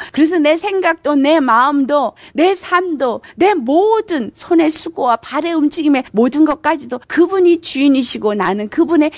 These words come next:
이끌림을 받는 자가 되어져야 한다는 것입니다. 나의 주인이 예수 그리스도시요. 예수 그리스도의 주인이 하나님 아버지이기 때문에 예수 그리스도는 하나님 아버지 뜻대로 이 땅 가운데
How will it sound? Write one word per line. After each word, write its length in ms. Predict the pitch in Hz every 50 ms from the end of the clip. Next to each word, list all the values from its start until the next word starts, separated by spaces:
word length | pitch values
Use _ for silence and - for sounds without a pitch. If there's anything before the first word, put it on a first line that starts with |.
| - -
이끌림을 720 | 254 302 294 _ - 359 349 320 302 262 269 294 320 349 349 _
받는 460 | - - 269 269 269 294 320 302 254
자가 280 | - 208 190 220 214 208
되어져야 560 | 214 - - 233 233 233 220 233 214 202 196
한다는 400 | 220 247 262 254 254 240 226 208
것입니다. 720 | 196 185 190 196 - - - - - - - - - - - - _ _ _ _ _ _ _ _ _
나의 320 | - 143 165 175 160 175 180
주인이 480 | - - - 285 294 294 277 269 262 226
예수 260 | 190 180 - - -
그리스도시요. 680 | - - 214 226 202 - - - 147 - - - - _ - _
예수 320 | 202 208 214 202 208 214 202
그리스도의 460 | - 311 302 320 311 277 277 277 240
주인이 380 | - - - 285 285 269 269
하나님 440 | 294 285 320 277 269 254 240 240 240 - -
아버지이기 580 | - 247 269 240 302 330 - - 285 247 - 233
때문에 520 | 233 - 247 262 247 226 220 226 226 - - - - 247 _
예수 300 | 220 240 247 233 - 233
그리스도는 480 | - - 277 311 302 - 311 269 269 294
하나님 400 | 294 330 294 294 269 262 247 -
아버지 400 | - 240 247 240 277 262 302 294
뜻대로 480 | _ - 392 - _ - 330 285 285
이 180 | 269 302 269 -
땅 240 | - 294 277 254 240
가운데 460 | - 233 226 226 214 208 220 247